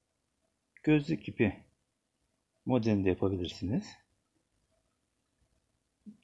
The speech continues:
Uçlarına gözlük ipi için kullanılan lastikleri takarak oluşturacağınız gözlük ipi modellerinde çok tutacağını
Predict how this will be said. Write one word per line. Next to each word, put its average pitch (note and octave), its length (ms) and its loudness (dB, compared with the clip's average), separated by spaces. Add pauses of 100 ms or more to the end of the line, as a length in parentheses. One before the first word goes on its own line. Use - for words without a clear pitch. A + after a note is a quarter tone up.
(140)
Uçlarına A2 460 0
gözlük A2+ 420 0
ipi - 380 -8 (920)
için - 480 -8 (200)
kullanılan F#2+ 540 0
lastikleri - 680 -6 (480)
takarak - 640 -4 (1080)
oluşturacağınız A2 1000 2 (1000)
gözlük A2+ 460 -2
ipi A#2 380 0 (1500)
modellerinde G#2+ 920 2 (100)
çok D3 240 0
tutacağını A#2 680 2